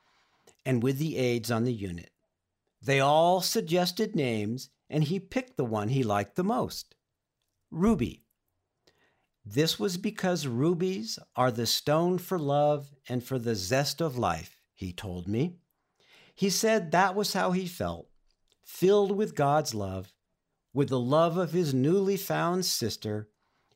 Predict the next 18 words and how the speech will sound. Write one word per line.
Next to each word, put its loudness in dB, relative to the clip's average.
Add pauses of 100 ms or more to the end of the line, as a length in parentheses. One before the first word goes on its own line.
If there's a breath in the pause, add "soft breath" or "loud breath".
(100)
and 2
with 2
the 2
love 4
of -4
the 0
people -4
who -2
had -4
taken -2
care -2
of -4
him -4
at -2
the -2
hospital, -6 (640)
including 2
me. -4